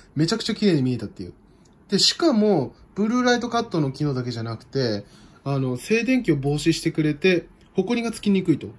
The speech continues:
ホコリとか汚れとかがつきにくいっていうのも一緒に入ってるみたいです、その中に。で、さらに、傷防止の加工も入ってるっていう。そんな感じの加工で、めちゃくちゃね、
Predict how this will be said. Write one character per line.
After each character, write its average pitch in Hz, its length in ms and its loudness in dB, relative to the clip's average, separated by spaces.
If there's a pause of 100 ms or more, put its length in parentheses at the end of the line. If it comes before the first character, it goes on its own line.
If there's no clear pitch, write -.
ホ 170 80 -6
コ 208 100 4
リ 208 80 4
と 208 80 -6
か 190 80 2
汚 151 240 4
れ 156 100 4
と 143 140 -2
か 104 220 -6 (400)
が 120 120 -4
つ - 160 -10
き 170 120 2
に 175 120 2
く 175 120 2
い 160 40 6
っ - 40 0
て - 120 -8
い 104 140 0
う - 80 -12 (1040)
の 165 140 4
も 220 320 0
一 151 100 -2
緒 - 140 2
に 202 80 4
入 180 140 0
っ - 20 -2
て 143 100 -4
る 120 40 0
み 110 60 -6
た 101 60 -10
い - 20 -8
で - 60 -12
す、 - 40 -16
そ 113 60 -8
の 104 120 -4
中 90 140 -12
に。 - 60 -16 (460)
で、 151 80 0
さ 240 160 2
ら 247 100 2
に、 220 260 -2
傷 185 300 -2
防 185 120 2
止 190 220 2
の 170 220 4 (580)
加 165 160 -6
工 180 180 2
も 185 80 4
入 139 140 0
っ - 20 -2
て - 120 -8
る 113 60 -8
っ - 20 -12
て - 140 -14
い 113 60 -6
う。 117 80 -14 (720)
そ - 200 2
ん 214 40 6
な 214 100 4
感 202 180 2
じ 190 80 0
の 185 100 2
加 165 160 -2
工 170 220 4
で、 147 260 2 (460)
め 139 140 2
ち 196 120 0
ゃ 202 60 2
く - 100 -12
ち - 140 0
ゃ 190 80 4
ね、 147 340 2